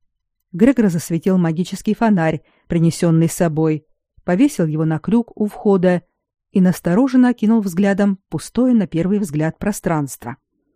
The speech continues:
Только надгробие прямоугольным выступом торчало из пола склепа. Крышка задвинута, защитные знаки не потревожены.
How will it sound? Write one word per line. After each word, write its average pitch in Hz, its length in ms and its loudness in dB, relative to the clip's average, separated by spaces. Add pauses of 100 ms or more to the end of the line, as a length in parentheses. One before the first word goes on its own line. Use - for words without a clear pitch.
(720)
Только 185 320 0
надгробие 165 640 0
прямоугольным 160 760 0
выступом 214 540 0
торчало 160 600 -4
из - 120 -6
пола 156 280 -4
склепа. 151 560 -4 (840)
Крышка 247 380 2
задвинута, 180 720 0 (460)
защитные 165 680 -2
знаки 170 400 0
не 220 220 0
потревожены. 151 840 -2